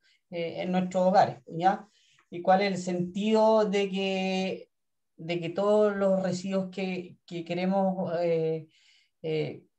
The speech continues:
cooperar para el tema del reciclaje, eh, vayan limpios, cuál es el propósito final. Así que, gracias, Patricia.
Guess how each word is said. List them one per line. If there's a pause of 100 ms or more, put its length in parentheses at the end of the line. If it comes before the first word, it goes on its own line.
cooperar
para
el
tema
del
reciclaje, (140)
eh,
vayan
limpios, (520)
cuál
es
el
propósito
final. (120)
Así
que, (1000)
gracias,
Patricia.